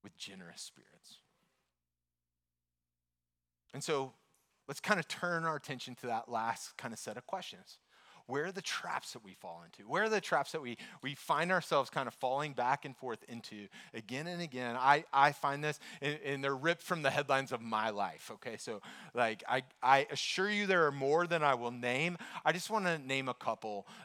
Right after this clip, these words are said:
that I think are probably, uh, universal, or I hope that I'm not the only one in here. But I, I feel relatively sure I'm not.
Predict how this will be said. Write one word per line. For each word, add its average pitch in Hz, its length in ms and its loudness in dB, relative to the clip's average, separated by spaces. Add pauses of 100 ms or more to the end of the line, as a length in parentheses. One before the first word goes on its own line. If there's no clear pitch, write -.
that 127 160 2
I 117 100 0
think 165 300 -6
are 143 100 -4
probably, 117 720 -4 (280)
uh, 117 360 0
universal, 131 800 0
or 131 400 2
I 123 160 4
hope 175 320 -6
that 117 300 -6 (100)
I'm 113 160 -8
not 107 160 -8
the 110 80 -10
only 98 220 -14
one 85 240 -18
in 76 80 -20
here. - 280 -20
But 131 220 -8
I, 117 220 -6
I 139 100 6
feel 165 320 0 (140)
relatively 160 720 2 (200)
sure 127 540 0
I'm 107 220 -4
not. 85 260 -6